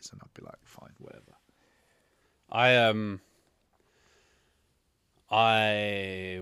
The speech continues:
Speaker 2: would not watch this again. I, um, there were some re-, one thing before we finish, one part I did mean to mention, which was fucking horrible, was when she was force feeding them that fucking bottle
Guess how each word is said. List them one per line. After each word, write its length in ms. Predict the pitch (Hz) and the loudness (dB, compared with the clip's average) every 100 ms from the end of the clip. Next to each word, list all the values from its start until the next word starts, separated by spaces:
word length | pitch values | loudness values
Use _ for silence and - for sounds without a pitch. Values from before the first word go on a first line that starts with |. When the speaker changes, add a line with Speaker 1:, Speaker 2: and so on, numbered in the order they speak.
| 90 | -12
Speaker 2:
would 280 | 107 107 95 - | -8 -6 -8 -10
not 260 | 98 104 80 | -6 -6 -6
watch 280 | 95 85 - | -10 -12 -14
this 160 | 87 | -14
again. 420 | 90 85 80 76 69 _ - | -14 -12 -12 -14 -20 _ -14
I, 180 | 92 92 87 | -8 -8 -8
um, 240 | 85 82 - | -10 -16 -4
there 140 | - 160 | 2 6
were 140 | 202 | 6
some 140 | 170 | 6
re-, 120 | 139 - - | -2 -4 -2
one 260 | 139 185 202 | 8 8 8
thing 200 | 180 170 | 2 4
before 340 | 139 170 151 | 4 6 6
we 100 | 131 | 4
finish, 560 | 113 143 95 82 - - | 0 -2 -2 -6 -10 -10
one 240 | 107 107 | -6 -8
part 260 | - 113 98 | -2 0 0
I 40 | 92 | 0
did 180 | 120 92 | -2 -2
mean 220 | 98 90 | -6 -6
to 100 | 87 | -8
mention, 500 | 87 78 - 85 85 | -10 -10 -12 -14 -14
which 180 | 78 - | -14 -10
was 280 | 92 87 | -8 -8
fucking 560 | - 104 - 95 90 87 - _ | -8 -8 -6 -8 -8 -10 -16 _
horrible, 840 | - - - 117 98 87 82 80 - _ _ - | -20 -16 0 2 2 -2 -10 -14 -16 _ _ -10
was 120 | 92 | -8
when 100 | 104 | -6
she 120 | - | -8
was 120 | 98 | -10
force 340 | - 120 113 - | -6 -2 -2 -2
feeding 320 | 117 101 92 | -4 -4 -4
them 200 | 92 87 | -6 -4
that 200 | 87 - | -6 -4
fucking 640 | 110 - 101 92 85 85 80 _ _ - | -4 -2 -6 -6 -6 -10 -14 _ _ -16
bottle 540 | 98 107 85 90 82 | 0 0 0 -6 -12